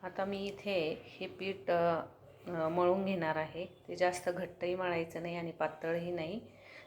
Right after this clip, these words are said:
तर आपण, अ, पुरी, अ, पुरी बनवण्यासाठी जसं कणिक, अ, मळतो तसं हे आपल्याला मळून घ्यायचं आहे.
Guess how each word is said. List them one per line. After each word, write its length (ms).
तर 140
आपण, 580
अ, 120
पुरी, 880
अ, 120
पुरी 320
बनवण्यासाठी 760
जसं 300
कणिक, 480
अ, 320
मळतो 540
तसं 180
हे 560
आपल्याला 480
मळून 260
घ्यायचं 340
आहे. 380